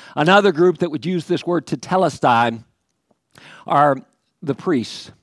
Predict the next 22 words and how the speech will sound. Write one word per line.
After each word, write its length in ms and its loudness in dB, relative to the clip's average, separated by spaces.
When 400 0
they 160 2
would 240 0
bring 540 -2
a 140 2
sacrifice 840 -2
into 340 -6
the 140 -4
temple, 540 -6
it 140 -2
had 240 2
to 60 -4
be 120 0
inspected. 800 -6
Okay, 240 2
they 120 4
had 160 4
to 60 0
make 220 -2
sure 240 0
that 220 0
this 200 0